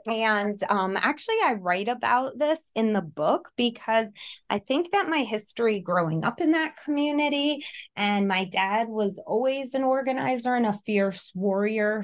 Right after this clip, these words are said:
for <laughs> social justice. Um, he founded a coalition for homeless people in Elizabeth, New Jersey. And I grew up inside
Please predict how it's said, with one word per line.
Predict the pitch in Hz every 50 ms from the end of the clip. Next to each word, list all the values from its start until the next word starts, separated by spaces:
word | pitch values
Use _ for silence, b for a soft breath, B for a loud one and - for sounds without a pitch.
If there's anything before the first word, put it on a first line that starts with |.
| 208
for | - 208 202
<laughs> |
social | 202 - - - 254 240 226 - - 208 196
justice. | 185 - 185 180 190 - - - - 202 185 185 180 180 - - -
Um, | 185 185 180 180 185 185 185 185 180 B B B B B B B B
he | - - 208 202
founded | - 185 185 190 196 190 196 185
a | 180
coalition | 180 - 190 180 180 185 196 196 - - 190 190 185
for | - 180
homeless | - - 285 320 370 349 240 180 180 - - -
people | - - 190 185 190 - 208 240 269 262 - - -
in | 208 196 190 196 196 196 202 202 208 B B B B B B _ _ _ _ _ _ _ _ _ -
Elizabeth, | 240 233 233 214 214 202 208 202 202 196
New | 196 202 190 180
Jersey. | 160 165 180 175 175 190 196 190 196 - 185 170 165 165 -
And | - 196 190 185 185 185 185 185
I | - 214 226
grew | 226 214 262 277 294
up | 339 381 -
inside | 381 370 339 302 - 247 220 214 214 214 214 214 208